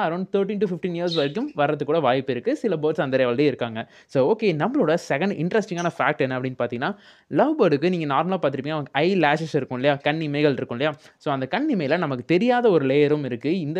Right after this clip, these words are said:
விஷயங்கள் ரொம்ப முக்கியமா எல்லாரும் தெரிஞ்சுக்கணும். அந்த லேயர் எதுக்கு அப்படின்னு பார்த்தீங்கன்னா, அவங்க கண்ணுல இருக்க மாய்ஸ்சர், அதாவது பார்த்தீங்கன்னா ஈரப்பதத்தை தக்க வச்சுக்கிறதுக்கும், அது மட்டும் இல்லாம கண்ணுல குப்பை விழுந்தாலும், so அதெல்லாம் எடுக்கிறதுக்கும் தான் அதை யூஸ் பண்றாங்க. So, அந்த விஷயம் வந்து நீங்க யாருமே நோட் பண்ணியிருக்க மாட்டீங்க. முடிஞ்சா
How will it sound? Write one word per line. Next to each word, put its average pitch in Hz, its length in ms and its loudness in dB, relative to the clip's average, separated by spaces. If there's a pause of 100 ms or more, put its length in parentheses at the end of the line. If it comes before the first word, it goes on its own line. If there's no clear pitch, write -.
விஷயங்கள் 180 460 -2
ரொம்ப 156 220 -2
முக்கியமா 156 260 -2
எல்லாரும் 147 220 2
தெரிஞ்சுக்கணும். 151 420 -4 (180)
அந்த 190 140 2 (100)
லேயர் 190 300 4
எதுக்கு 175 260 2
அப்படின்னு 147 240 0
பார்த்தீங்கன்னா, 127 320 -2 (380)
அவங்க 147 260 0
கண்ணுல 277 240 2
இருக்க 180 180 2 (120)
மாய்ஸ்சர், 143 420 0
அதாவது 156 240 2
பார்த்தீங்கன்னா 170 400 -2
ஈரப்பதத்தை 180 400 2
தக்க 151 220 2
வச்சுக்கிறதுக்கும், 135 580 -2 (380)
அது 202 180 0
மட்டும் 220 280 0
இல்லாம 135 420 -2
கண்ணுல 190 300 0
குப்பை 180 220 -2
விழுந்தாலும், 151 460 0
so 165 80 2 (100)
அதெல்லாம் 135 320 0 (100)
எடுக்கிறதுக்கும் 147 560 -2
தான் 160 120 2
அதை 131 160 -4
யூஸ் 135 180 -8
பண்றாங்க. 113 260 -4 (200)
So, 147 80 -2 (260)
அந்த 214 180 -2 (120)
விஷயம் 185 240 -4
வந்து 156 180 -6
நீங்க 131 220 -6
யாருமே 135 260 -2
நோட் 156 160 -2
பண்ணியிருக்க 143 320 -4
மாட்டீங்க. 120 260 -6 (420)
முடிஞ்சா 190 260 2